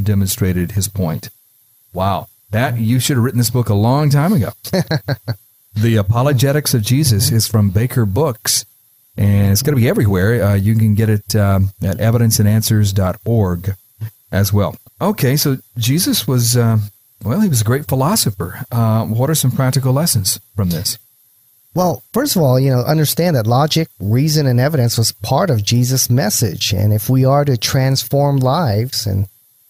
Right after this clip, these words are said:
Speaker 2: impact people for the kingdom of God, we do not do it simply by emotional persuasion only. You know, God does not bypass the mind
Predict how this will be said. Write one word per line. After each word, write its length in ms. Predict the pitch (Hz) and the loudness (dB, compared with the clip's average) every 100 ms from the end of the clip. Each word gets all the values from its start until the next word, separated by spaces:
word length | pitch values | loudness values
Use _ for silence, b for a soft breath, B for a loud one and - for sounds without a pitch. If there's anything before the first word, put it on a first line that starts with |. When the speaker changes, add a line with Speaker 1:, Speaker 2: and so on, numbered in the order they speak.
| _ | _
Speaker 2:
impact 440 | 147 147 143 131 | -2 0 0 0
people 220 | 139 143 135 | -2 -2 -2
for 120 | 123 | -2
the 80 | 120 | -2
kingdom 320 | 139 139 120 | 0 2 0
of 80 | 107 | 0
God, 260 | 123 139 | 0 2
we 160 | 117 135 | 2 2
do 140 | 147 | 2
not 300 | 139 156 127 | 2 0 0
do 160 | 135 143 | 0 0
it 140 | - - _ - | -2 -8 _ -8
simply 440 | - 180 196 143 | -2 0 0 0
by 220 | 117 120 | 2 0
emotional 800 | 117 120 117 147 190 - 117 107 - | 2 2 2 2 0 0 0 -2 -4
persuasion 640 | 120 - 123 135 135 135 | -6 -2 0 0 2 2
only. 520 | 127 170 196 107 - 104 - | 2 2 0 0 -4 -8 -8
You 80 | 104 | -2
know, 120 | 107 | -2
God 360 | 107 120 127 131 | 0 0 0 0
does 200 | 127 117 | 0 0
not 300 | 123 120 101 | -2 0 -2
bypass 640 | 120 180 - 139 117 - | 0 -2 0 0 0 -2
the 80 | - | -2
mind 600 | 110 127 151 117 113 117 | 0 0 0 0 0 0